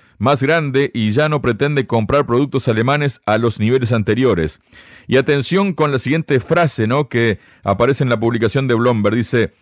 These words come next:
"El golpe definitivo para algunos fabricantes de bienes pesados fue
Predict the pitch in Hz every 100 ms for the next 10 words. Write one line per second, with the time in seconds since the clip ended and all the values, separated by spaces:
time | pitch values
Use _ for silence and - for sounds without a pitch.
0 | _ _ - 123 127 196 196 - 175 113
1 | 131 131 127 110 165 143 113 95 110 110
2 | 120 156 143 - 107 107 104 147 151 117
3 | 101 104 107 135 131 113 - 117 101 -
4 | 156 139 139 - 135 151